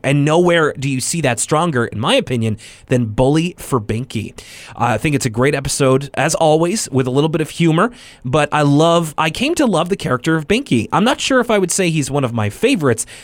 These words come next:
but I definitely understand him the best. And I think the continued use of him and continued character, uh, growth is very strong. And this was one, uh, well, in my opinion, the strongest of the first season.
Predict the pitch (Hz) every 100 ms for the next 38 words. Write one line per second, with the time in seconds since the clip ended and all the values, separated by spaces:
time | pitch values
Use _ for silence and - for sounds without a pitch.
0 | - 135 131 120 180 202 175 151 160 143
1 | - 156 160 175 120 104 101 110 117 -
2 | - - - - - 127 110 160 151 143
3 | 131 113 175 165 143 120 160 - 143 135
4 | 135 113 110 113 - 147 113 - 143 139
5 | - 135 123 - - - - 120 107 -
6 | 123 107 123 175 233 - _ - 104 107
7 | 110 120 113 - - 107 95 - 117 110
8 | 135 - 127 110 - - - - 113 139
9 | 196 190 - 120 127 143 143 131 139 185
10 | 262 143 120 117 113 117 - - 156 147
11 | 110 - - 110 107 - 95 - - 98
12 | - 87 -